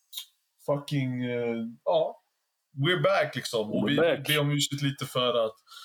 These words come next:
Speaker 1: vi har varit, eh, så dåliga på att uppdatera och så vidare. Ehm, men nu, nu ska det bli ändring på det, va? Nu är det ändring på det.
Speaker 2: Ska vi säga det ens? Alltså, jag tror vi kommer släcka i typ ett år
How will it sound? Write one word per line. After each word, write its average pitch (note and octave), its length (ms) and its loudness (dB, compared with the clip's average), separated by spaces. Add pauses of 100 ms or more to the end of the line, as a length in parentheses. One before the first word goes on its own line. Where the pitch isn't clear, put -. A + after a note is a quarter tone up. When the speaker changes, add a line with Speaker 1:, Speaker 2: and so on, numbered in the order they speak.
(220)
Speaker 1:
vi A2+ 200 0
har G#2+ 460 2
varit, A2 460 0
eh, G#2 300 -2
så A2 180 -8
dåliga A2 340 2
på G#2 220 0
att G2 140 0 (260)
uppdatera G#2+ 580 0 (520)
och A2 100 -10
så G#2 120 -6
vidare. G2+ 440 2 (580)
Ehm, G#2 720 0 (720)
men A#2 180 0
nu, D3 160 4
nu D3 160 4
ska D3+ 200 0
det C#3+ 100 4
bli C#3 180 4
ändring C#3 420 2
på A#2 80 -6
det, D#2+ 160 -4
va? - 200 -14
Nu A2+ 220 -2
är B2 40 2
det B2 120 2
ändring A2+ 400 -2
på F#2+ 80 -8
det. - 140 -8 (760)
Speaker 2:
Ska - 240 0
vi B2+ 100 4
säga C#3 260 2
det D3 60 2
ens? A#2+ 260 0
Alltså, G#2 180 0
jag A2 80 0
tror C3+ 120 4
vi C3 100 2
kommer C3 180 2
släcka C3 360 2
i A#2+ 40 2
typ B2 140 2
ett A#2+ 120 -2
år C3 280 0